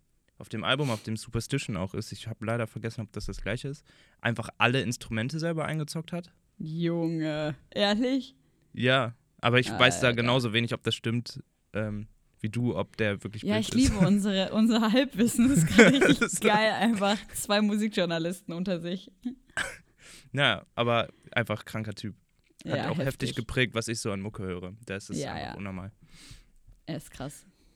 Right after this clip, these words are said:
Speaker 1: Ja, auf jeden Fall. Ey, ähm, ich bin heute, um nochmal auf dieses, jetzt haben wir die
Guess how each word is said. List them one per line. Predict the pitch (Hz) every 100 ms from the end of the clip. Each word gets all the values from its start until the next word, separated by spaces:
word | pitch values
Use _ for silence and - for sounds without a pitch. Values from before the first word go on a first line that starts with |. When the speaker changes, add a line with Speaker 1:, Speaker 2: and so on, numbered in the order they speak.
| _ _ 117
Speaker 1:
Ja, | 92 101 _ -
auf | -
jeden | 104
Fall. | - - 110 _ _ _ _ - - -
Ey, | 113 113 113 -
ähm, | 117 117 113 110 - - _ - -
ich | - -
bin | 139 160 165 - _ _ _ - _ _ -
heute, | 113 143 139
um | 123
nochmal | 127 160 120
auf | 120
dieses, | 113 113 -
jetzt | 117 -
haben | 139
wir | 127
die | 117 113